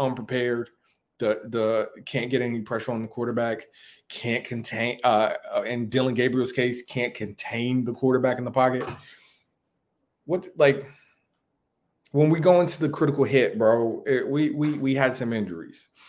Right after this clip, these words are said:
right? Ryan Watts, uh, uh, we, we weren't playing. We had some injuries in the secondary. We, <sighs> it was, it was, it's a critical hit because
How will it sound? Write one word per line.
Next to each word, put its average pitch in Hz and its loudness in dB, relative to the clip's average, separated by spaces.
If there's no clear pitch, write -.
right? 104 2
Ryan 117 2
Watts, 107 0
uh, - -2
uh, 95 -2
we, 120 -10
we 117 -10
weren't 117 -4
playing. 107 -4
We 110 -2
had 127 0
some 127 -6
injuries 117 -6
in 117 -6
the 110 -6
secondary. 110 0
We, 123 -6
<sighs> - -18
it 127 0
was, 127 0
it 127 6
was, 131 -2
it's 139 -2
a - -6
critical 247 2
hit 135 4
because 120 2